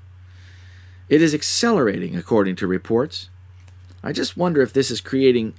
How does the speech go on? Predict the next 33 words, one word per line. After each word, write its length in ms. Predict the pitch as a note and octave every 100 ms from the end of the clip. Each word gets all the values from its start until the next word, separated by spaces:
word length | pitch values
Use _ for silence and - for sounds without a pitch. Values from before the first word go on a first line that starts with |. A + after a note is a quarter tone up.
| -
or 120 | E2+
contributing 640 | - F2+ - C#3 F#2+ F2 A2
to 100 | B2
some 400 | - - F#3 E3+
of 100 | C3+
the 120 | C3
havoc 460 | G#2+ D3+ F#2 A2+
that 220 | - A#2 -
we 160 | C3
have 140 | A#2 G#2
seen 320 | F#3 D#3+ C3
in 160 | B2+
weather 300 | B2+ E3 B2
and 120 | A#2 A2+
seismic 480 | D#3+ D3+ B2+ A#2+
activity, 600 | A2+ A2 - E3+ G2+ E2+ - - - - - -
not 240 | - C3+ C3+
to 80 | A2+
mention 320 | B2 A#2 G2
confusion 720 | G#2+ F#2+ - F3 B2+ F2 D#2+
and 220 | - F#2
death 380 | C#3+ A2+ E2 -
of 160 | - F#2
wildlife. 760 | F#2+ B2+ G2 - - - - - - - - - - - - - - - - - - - -
If 180 | D3+ -
airplanes 480 | A3 - E3 C#3
can 160 | - C#3+
become 300 | C#3 C#3+ B2
confused 560 | B2+ A2 B2+ A2 B2 A#2+
by 160 | A2
magnetic 560 | G#2 G#2 F#2 G#2+ F2+ -
pole 260 | - G2
shift, 460 | F2+ - G2 E3+ -